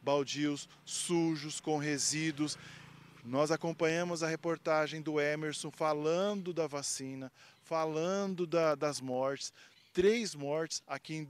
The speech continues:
em Mato Grosso do Sul em dois mil e vinte e quatro.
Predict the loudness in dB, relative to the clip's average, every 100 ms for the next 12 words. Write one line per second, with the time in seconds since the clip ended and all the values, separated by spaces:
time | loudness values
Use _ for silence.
0 | -12 -10 -8 -4 -4 -4 -4 -4 -6 -10
1 | -6 -6 -6 -18 -8 -4 -2 -4 -4 -6
2 | -6 -4 0 0 -2 -10